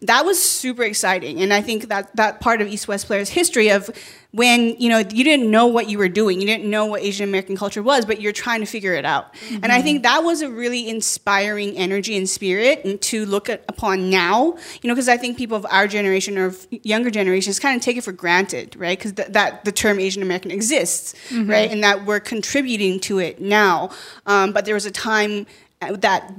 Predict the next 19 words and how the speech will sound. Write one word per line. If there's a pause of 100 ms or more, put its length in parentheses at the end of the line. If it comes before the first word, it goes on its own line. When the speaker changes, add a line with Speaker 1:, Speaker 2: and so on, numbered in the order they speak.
(200)
Speaker 1:
it
didn't, (100)
right?
And
I
think
having
that
same
spirit
or
channeling
part
of
that
spirit,
that
kind
of